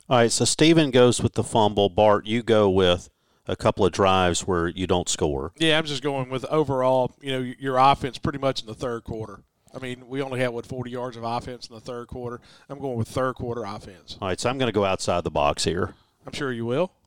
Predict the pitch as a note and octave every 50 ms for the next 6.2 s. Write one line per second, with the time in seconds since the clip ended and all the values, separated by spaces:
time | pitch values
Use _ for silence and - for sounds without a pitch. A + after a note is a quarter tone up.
0 | _ _ _ _ _ _ - C3+ D#3+ F3 F#3 D3 D3+ C#3+ C#3 B2+ A#2 G#2+ E2+ G#2+
1 | G2+ G2+ G2 F#2 F2 - F#2+ G2+ G#2 G2 F2+ - - G#2+ F#2+ - F2+ D#2+ - -
2 | - G#2 G#2 A2+ G#2 G2 F#2+ F#2 - - - - F#2+ F#2 - - F#2 E2 E2 E2
3 | D#2+ D#2+ D#2+ - - - - - _ _ G2 F#2+ F2 E2 D#2 D#2 D#2 D2+ - E2
4 | D#2 D#2+ F2 E2+ D#2 D2 E2 E2+ E2+ E2+ E2+ - - F2 D2+ D#2 - - - _
5 | _ _ _ - D#3 - - - F3 - _ - F3 - _ - - - - G#2+
6 | G#2 - G2 G2 G2+